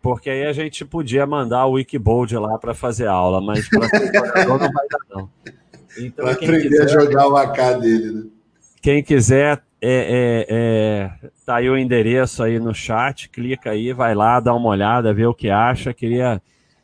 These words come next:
Speaker 1: Rodrigo Semeghini, agradecer muito aí, e, e, e eu acho que é muito legal, independente do conceito de cada um em relação ao pôquer, ver como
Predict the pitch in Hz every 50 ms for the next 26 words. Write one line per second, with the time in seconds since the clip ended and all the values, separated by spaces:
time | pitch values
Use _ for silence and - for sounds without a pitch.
0 | _ _ _ _ _ _ _ _ _ _ _ 95 113 120 104 107 123 147 143 135
1 | 135 139 123 113 104 98 - - - 139 135 123 127 113 104 104 123 135 135 135
2 | 127 123 120 135 139 135 127 123 110 - - - 147 131 117 117 123 131 147 156
3 | 147 - - 131 113 113 120 131 143 143 - - 131 135 135 123 - 127 135 135
4 | 131 - 123 135 139 143 156 170 156 - - - 156 139 147 175 202 196 - 226
5 | 220 196 143 104 - 110 120 139 160 165 151 123 104 92 - _ _ _ _ _
6 | - - _ _ _ _ _ - 123 127 117 139 156 151 - 170 147 127 117 110
7 | 127 139 147 143 - 143 123 127 135 - - 147 131 117 - - - - 135 147
8 | 151 139 - 127 104 120 - - 135 123 117 120 113 113 120 123 120 110 117 113
9 | 113 110 104 - - 131 117 113 107 95 - - 117 135 156 143 - - 104 92
10 | - - - - _ _ _ _ _ _ _ _ _ 110 98 95 87 104 139 165
11 | 196 208 170 - - _ _ _ _ - 147 156 165 170 156 131 120 113 104 90
12 | 85